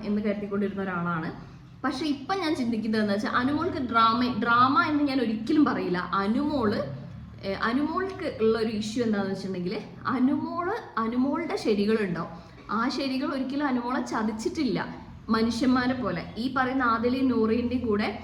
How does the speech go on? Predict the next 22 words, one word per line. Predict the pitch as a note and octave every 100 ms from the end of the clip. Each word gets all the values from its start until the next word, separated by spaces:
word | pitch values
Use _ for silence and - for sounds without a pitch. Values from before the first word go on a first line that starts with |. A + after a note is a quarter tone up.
| - - - G#3+
എന്തൊക്കെ | A#3+ C4+ D#4 D4
കാര്യങ്ങൾ | B3+ B3+ C4+
അവിടെ | B3+ B3+ G#3 G#3
ഡിസ്കസ് | G#3 - A#3
ചെയ്തിട്ടുണ്ടോ, | A#3+ G#3 G3+ F#3+ F3 F#3 F3+ G3+
ഈ | C4 -
പിണങ്ങിയ | A#3+ A3+ A#3+ C4+ D4+ -
സമയത്തൊന്നും | A#3 A3+ B3 B3+ A3+ A3 A3 G#3+
അനുമോൾ | G#3+ A3+ C4 C#4+ D#4
ഇവരെ | A#3 A3+ A3 A#3+
ഈ | G#3+
ബാക്ക് | G3 -
സ്റ്റാബ് | A3 G#3+ A3
ചെയ്തിട്ടില്ല. | C4+ D4 B3+ G3+ F#3 - - - - - - - - G3+
ഒരാളുടെ | A#3+ E4 C#4 C#4+ B3+
അടുത്ത് | G#3 G#3 G#3+
പോലും | G3 F#3+ - - - - -
അനുമോള് | G#3 G#3 - - - - - - -
ഇ-, | G3+ G#3
ഇവരിങ്ങനെയായിരുന്നു, | G#3 A3 A3 A3 G#3+ F#3+ G#3+ G#3+
ഇവളിങ്ങനെയാണ് | G3 G3 G3 F#3+ G3 B3+ C4
ഒന്നും | C4